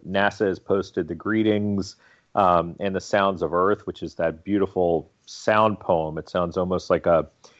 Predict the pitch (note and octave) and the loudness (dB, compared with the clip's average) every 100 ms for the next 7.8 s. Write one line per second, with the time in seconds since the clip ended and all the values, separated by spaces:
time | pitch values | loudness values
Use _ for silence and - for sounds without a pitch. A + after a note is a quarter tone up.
0 | _ _ - A2 G2 - - G2+ G2 F#2 | _ _ 2 4 4 0 2 2 2 -2
1 | F2 F#2 F2+ F2+ E2+ F2+ E2+ - C3 - | 2 4 4 4 0 -2 -2 0 0 0
2 | G#2 F#2 D#2+ E2+ - E2+ D#2 - F2+ E2+ | -6 -6 -2 -2 -2 -2 -4 -4 -2 -2
3 | D#2 - - - _ - D#2 C#2+ - - | -4 -12 -20 -20 _ 0 2 0 -2 0
4 | E2+ - D#2+ E2 D2+ - A#2+ A2 - G#2+ | 2 4 4 2 2 2 4 4 4 4
5 | F#2 - - E2+ D#2 - A#2 G#2+ G#2 G2 | 4 0 -10 -8 -8 -4 0 0 0 -2
6 | G2 F#2 - E2 D2 G2 F#2 F2 E2+ - | -4 -6 -8 -8 -2 0 2 0 -6 -2
7 | - G2 F#2 F#2 F2+ F2+ D#2+ D#2 | 4 6 6 6 6 2 -2 -6